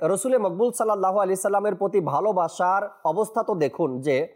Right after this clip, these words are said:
রসুল খোদা সাল্লাল্লাহু তাআলা আলাইহি ওয়াসাল্লাম যে সকল বিষয় পছন্দ করতেন, ওই ব্যক্তিরাও সে বিষয়কে নিজের পছন্দের অংশ বানিয়ে নিতেন। আর হুজুর সাল্লাল্লাহু তাআলা আলাইহি সাল্লাম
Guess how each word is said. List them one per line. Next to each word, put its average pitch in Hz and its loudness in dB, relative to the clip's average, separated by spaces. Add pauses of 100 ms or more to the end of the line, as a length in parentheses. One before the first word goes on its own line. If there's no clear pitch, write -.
(320)
রসুল 190 0
খোদা 190 -2
সাল্লাল্লাহু 170 -2
তাআলা 160 0
আলাইহি 170 -2
ওয়াসাল্লাম 196 -2 (260)
যে 151 2
সকল 233 0
বিষয় 175 2 (100)
পছন্দ 208 0
করতেন, 160 0 (460)
ওই 262 2
ব্যক্তিরাও 214 2
সে 247 0
বিষয়কে 214 0
নিজের 190 2
পছন্দের 208 -2
অংশ 185 -2
বানিয়ে 196 0
নিতেন। 117 -2 (420)
আর 156 0
হুজুর 151 -2
সাল্লাল্লাহু 165 -2
তাআলা 170 0
আলাইহি 170 -2
সাল্লাম 175 -2